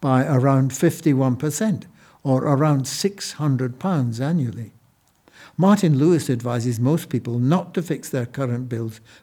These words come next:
with deals companies are offering now, with the exception of a few existing customers. Speaking in his Money Saving Expert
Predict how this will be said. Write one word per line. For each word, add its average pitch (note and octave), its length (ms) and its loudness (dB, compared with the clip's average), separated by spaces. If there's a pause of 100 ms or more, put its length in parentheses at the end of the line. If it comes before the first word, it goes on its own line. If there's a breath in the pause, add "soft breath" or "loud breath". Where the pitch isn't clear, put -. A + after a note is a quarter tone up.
with A2+ 200 0
deals D3+ 380 4
companies A#2+ 480 -6
are B2 120 -4
offering B2+ 380 -6
now, A#2+ 380 -2 (380 loud breath)
with C3+ 100 2
the C3+ 80 6
exception D3 440 0
of C3+ 60 2
a C3 40 2
few F#3+ 300 2
existing B2 480 -2
customers. A#2+ 680 -6 (920 soft breath)
Speaking F3+ 500 4
in D3+ 100 6
his C#3 220 2 (280 loud breath)
Money E3 360 6
Saving C3+ 560 2
Expert C3+ 580 0